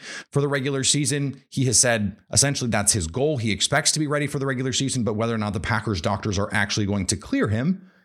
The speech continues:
is, of course, a separate question.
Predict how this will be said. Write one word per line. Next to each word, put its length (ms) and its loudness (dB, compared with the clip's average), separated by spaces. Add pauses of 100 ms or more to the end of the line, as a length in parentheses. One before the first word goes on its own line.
(180)
is, 460 2
of 120 -2
course, 440 0 (360)
a 80 4
separate 580 2 (300)
question. 640 -2